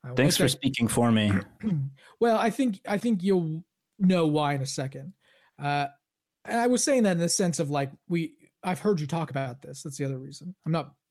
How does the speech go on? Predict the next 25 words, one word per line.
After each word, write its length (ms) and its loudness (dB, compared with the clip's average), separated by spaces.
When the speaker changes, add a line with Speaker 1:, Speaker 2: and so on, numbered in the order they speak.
Speaker 2:
Okay. 160 -2
Speaker 1:
just 140 2
saying 240 -4
that. 580 -16
Um, 340 -2
I 120 0
think, 540 0
uh, 320 -2
in 140 -2
my 160 0
opinion, 400 -2
that 120 -2
they 120 0
should 200 -2
remove 400 0
the 80 0
minimum 460 0
wage 300 0
hike 380 -6
out 200 0
of 120 -2
the 80 -4
covid 360 -2
relief 360 -6
bill. 300 -20